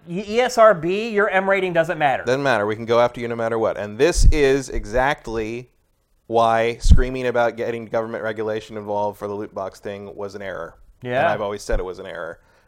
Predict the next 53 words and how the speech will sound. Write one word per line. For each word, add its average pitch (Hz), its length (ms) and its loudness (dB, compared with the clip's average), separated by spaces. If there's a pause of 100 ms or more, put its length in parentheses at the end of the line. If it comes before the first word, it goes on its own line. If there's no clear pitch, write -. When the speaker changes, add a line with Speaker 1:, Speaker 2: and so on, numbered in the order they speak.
(120)
Speaker 2:
But 104 220 -4
here 113 140 -4
we 127 100 0
are, 139 280 2
so 110 260 -4
enjoy 113 300 -2
it. 104 200 -8
Speaker 1:
But 220 140 4
it's 226 140 0
not 277 320 4
like, 190 480 2 (360)
look, 170 200 0
the 160 200 -6
E 262 60 6
S 175 200 4
A 156 220 2
is 135 140 -4
vehemently 135 720 -2
opposed 117 400 -6
to 107 60 -12
this. 82 300 -16
The 127 120 -8
Speaker 2:
Yeah, - 80 -4
Speaker 1:
new - 80 0
Speaker 2:
well 117 80 -2
Speaker 1:
president 185 360 2
of 151 80 -2
the 151 160 -8
E 160 60 -2
S 156 180 0
A 143 80 -2
put 151 140 -2
out 143 80 2
a 139 40 -6
statement. 147 280 -6
He's 127 80 -6
like, 127 160 -4
"This 185 180 -2
is 131 160 -8
garbage." 170 600 4
Speaker 2:
Well, 190 80 -8
of - 40 -16
course 247 240 4
they 135 160 4
are, 110 220 4
but 110 80 -4
what's 139 180 -2
the 139 120 -10
E 147 100 -2
S 139 100 -4
A 135 140 2
gonna 98 180 -10
do? 87 240 -14